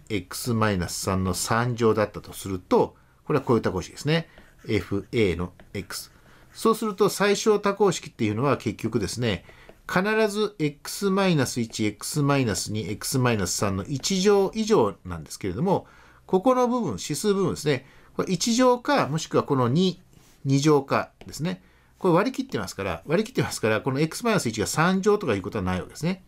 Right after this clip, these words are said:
三乗になっちゃったらもうさ、この、こういう多項式割り切れませんからね。ですから、この指数部分は一以上二以下、重複度以下ですね。で、ここのところは確定します。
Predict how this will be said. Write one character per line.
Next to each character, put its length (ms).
三 260
乗 80
に 20
な 60
っ 40
ち 60
ゃ 40
っ 20
た 80
ら 40
も 100
う 20
さ、 140
こ 100
の、 120
こ 140
う 20
い 20
う 20
多 100
項 100
式 120
割 140
り 60
切 60
れ 80
ま 80
せ 100
ん 40
か 120
ら 60
ね。 140
で 80
す 80
か 80
ら、 80
こ 120
の 80
指 120
数 220
部 160
分 180
は 240
一 440
以 40
上 300
二 340
以 40
下、 260
重 220
複 160
度 60
以 60
下 60
で 80
す 80
ね。 220
で、 100
こ 140
こ 80
の 60
と 60
こ 40
ろ 60
は 20
確 220
定 100
し 100
ま 120
す。 160